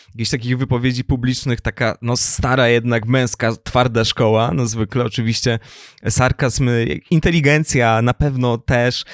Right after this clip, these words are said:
e, ale również te wszystkie tam, że mężczyz-, mężczyznę poznaje się po tym, ble, ble. E, natomiast, e, tak, i, i będzie dużo hipotez, my też je przytoczymy, dotyczących tego,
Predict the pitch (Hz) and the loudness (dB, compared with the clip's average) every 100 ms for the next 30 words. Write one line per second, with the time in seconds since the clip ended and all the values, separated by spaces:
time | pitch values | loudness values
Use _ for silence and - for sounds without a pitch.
0 | - - 113 113 113 117 120 110 113 - | -16 -4 0 2 2 2 0 -2 -4 -2
1 | 113 - 120 - 117 107 107 110 110 107 | -6 -4 -6 -4 -4 -2 -2 0 0 0
2 | 113 110 - 117 110 127 117 - 120 113 | 0 -4 -2 -4 -2 -2 -2 0 -2 -2
3 | 104 117 110 110 120 113 113 117 110 113 | -2 0 0 0 0 -2 -2 0 0 0
4 | 113 135 123 - - - - 113 113 113 | 2 0 -2 -8 -18 -12 -2 2 2 2
5 | 113 113 135 123 117 123 - 123 120 117 | 0 0 0 0 0 -2 -2 0 2 2
6 | 120 120 120 101 110 131 131 104 131 117 | 2 2 -2 -2 -6 -4 -4 -6 -8 -4
7 | 160 196 180 185 170 160 151 151 147 135 | -2 0 2 2 0 0 0 -2 0 0
8 | - 131 127 131 131 120 110 - 127 117 | 0 -2 -2 -2 0 0 -2 -4 -4 -4
9 | - 127 113 113 - - - 113 117 - | -2 -2 -2 -4 -10 -20 -8 -2 -2 -2
10 | 127 - 127 - 123 120 113 | -2 -4 -4 -2 -2 0 -2